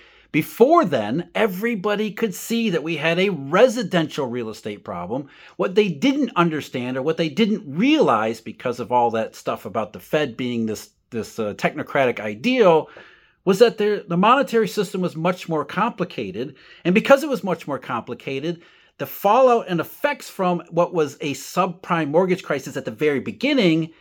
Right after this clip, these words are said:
spread way beyond subprime mortgages. That's how we ended up with a global financial crisis that wasn't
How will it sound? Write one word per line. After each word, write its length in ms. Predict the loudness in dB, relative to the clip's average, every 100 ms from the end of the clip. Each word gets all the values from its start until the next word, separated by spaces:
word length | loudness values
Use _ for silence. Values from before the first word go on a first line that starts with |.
| _ _ -16
spread 640 | -14 0 4 4 4 2
way 480 | 4 6 4 2 0
beyond 640 | 2 4 6 6 4 0 -6
subprime 720 | -8 -4 -4 -4 -4 -2 2
mortgages. 520 | 2 2 0 -8 -8
That's 240 | -6 -6
how 160 | -4 -4
we 140 | -4
ended 180 | -4 -2
up 180 | -2 -2
with 140 | -4
a 140 | -4 -8
global 480 | -8 -8 -8 -8 -8
financial 440 | -2 0 0 -2
crisis 380 | -6 -8 -8 -10
that 180 | -12 -10
wasn't 340 | -10 -10 -12